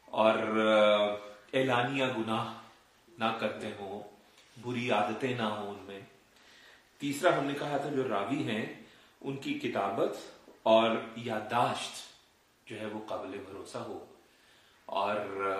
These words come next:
اس میں پھر ہم نے مزید کچھ باتیں کی تھی کہ کچھ لوگوں کی جن کی صرف کتابت اچھی ہے تو ان کو کتابت پہ ہم چلیں گے، جن کی، جن کا حافظہ بھی اچھا ہے، ان کی دونوں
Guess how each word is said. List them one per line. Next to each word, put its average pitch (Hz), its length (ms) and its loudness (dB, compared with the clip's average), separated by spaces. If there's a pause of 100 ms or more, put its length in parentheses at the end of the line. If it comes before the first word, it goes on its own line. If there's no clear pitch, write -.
(960)
اس 135 180 -4
میں 135 140 -8
پھر 117 100 -10
ہم 113 140 -8
نے 107 120 -8
مزید 104 360 -8
کچھ - 140 -12
باتیں 101 340 -8
کی 107 120 -8
تھی 107 160 -12
کہ - 180 -16
کچھ 107 200 -12
لوگوں 101 220 -8
کی 101 120 -14
جن 98 180 -16
کی 101 60 -14
صرف - 260 -14
کتابت 107 440 -6
اچھی 98 360 -12
ہے 87 240 -12
تو 98 80 -14
ان 98 140 -16
کو 95 160 -18
کتابت - 440 -10
پہ 101 100 -12
ہم 92 260 -16 (140)
چلیں 90 320 -12
گے، 87 100 -14 (300)
جن 98 220 -14
کی، 92 80 -14 (420)
جن 117 140 -8
کا 113 100 -4
حافظہ 98 320 -6
بھی 107 260 -4
اچھا - 220 -8
ہے، 90 240 -10 (100)
ان - 60 -16
کی - 100 -12
دونوں 101 240 -10